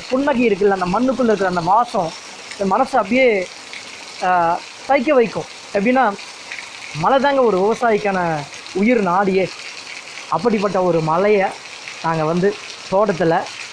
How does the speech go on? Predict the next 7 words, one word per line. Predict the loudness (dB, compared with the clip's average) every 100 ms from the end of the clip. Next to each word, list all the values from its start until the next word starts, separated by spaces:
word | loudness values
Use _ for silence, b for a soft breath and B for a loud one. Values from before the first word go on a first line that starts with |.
| -16 -8 -2
ஆ, |
எங்களோட | 0 2 2 2 0 2
ஃபார்ம் | 2 4
ஹவுஸ்ல | 2 0 0 -2 -4 -14 -16 -16 -16 -8
அந்த | -2
மலையை | 0 2 4 2
ரசிக்கிறது | 0 -2 0 2 0